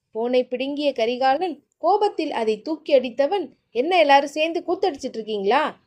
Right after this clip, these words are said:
இதோ வரேன், உங்களுக்கு இருக்கு" என்று கோபமாக அங்கிருந்து வெளியே வர, சித்ராவுக்கும் பானுமதிக்கும் பயத்தில் உடல் நடுங்க ஆரம்பித்து விட்டது.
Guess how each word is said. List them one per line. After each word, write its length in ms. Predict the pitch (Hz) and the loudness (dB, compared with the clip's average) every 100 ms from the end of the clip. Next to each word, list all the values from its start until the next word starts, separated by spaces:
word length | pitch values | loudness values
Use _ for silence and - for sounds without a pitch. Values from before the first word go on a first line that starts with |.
| _ | _
இதோ 200 | 196 190 | -4 2
வரேன், 360 | 220 277 202 - _ | 4 4 0 -4 _
உங்களுக்கு 360 | 196 185 175 185 | -6 -6 -6 -4
இருக்கு" 380 | 302 359 254 196 _ - _ _ _ 392 | -4 0 -2 -2 _ -20 _ _ _ -6
என்று 240 | 381 320 | -4 -4
கோபமாக 560 | - 233 240 269 277 320 | 0 2 2 2 0 0
அங்கிருந்து 520 | 453 339 294 277 262 240 | -2 0 0 0 0 0
வெளியே 360 | 226 254 269 | 0 4 4
வர, 180 | 269 381 415 - _ | 6 4 2 0 _
சித்ராவுக்கும் 840 | - 349 - 415 359 302 - 277 | -12 -8 2 6 6 2 -4 -4
பானுமதிக்கும் 720 | 220 240 294 269 262 262 415 | -2 -2 0 0 -2 -4 0
பயத்தில் 440 | 285 277 294 349 359 | 4 4 4 0 -4
உடல் 300 | 285 311 359 | -2 -2 0
நடுங்க 360 | 311 247 247 359 | 2 0 2 2
ஆரம்பித்து 460 | 359 302 262 233 | 4 2 -2 -6
விட்டது. 420 | 220 196 196 185 | -8 -4 -2 -2